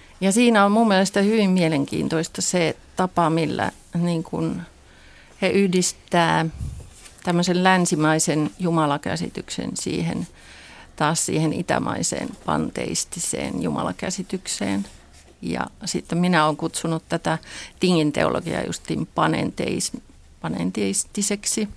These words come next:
Ja siinä on se perusajatus, että Jumala johtaa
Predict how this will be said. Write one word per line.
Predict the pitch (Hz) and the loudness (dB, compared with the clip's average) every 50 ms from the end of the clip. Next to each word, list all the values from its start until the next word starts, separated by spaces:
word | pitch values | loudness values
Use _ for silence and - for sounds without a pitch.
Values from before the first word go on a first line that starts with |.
| - - - - - - - - - - - - - - - - | -18 -20 -20 -20 -20 -20 -18 -16 -16 -16 -16 -18 -20 -20 -10 -2
Ja | - 190 190 | 0 2 4
siinä | 214 214 202 190 185 175 175 170 - - | 4 6 6 6 4 4 4 2 2 0
on | 190 175 175 180 | 0 2 2 2
se | 180 190 185 - - - - | 2 0 -2 -4 -6 -6 0
perusajatus, | 202 202 196 190 175 175 185 - 160 160 151 151 - 160 165 - - - | 2 4 4 4 2 0 0 0 2 2 2 0 -2 -4 -6 -6 -6 -6
että | - - - - 156 - 156 - - - - - - - - - - - - - - - - - - - _ _ _ - | -8 -12 -10 -6 -6 -4 -4 -6 -10 -14 -16 -16 -16 -16 -16 -16 -18 -18 -18 -20 -20 -20 -20 -20 -20 -20 _ _ _ -4
Jumala | 180 185 180 180 175 175 160 160 165 - - - - _ - - _ - - - | -2 0 2 2 2 2 2 2 2 0 -2 -8 -20 _ -20 -20 _ -20 -12 -4
johtaa | - 175 175 170 165 - - - - 170 160 160 165 170 | 0 2 2 2 2 0 -4 -2 2 4 6 6 6 4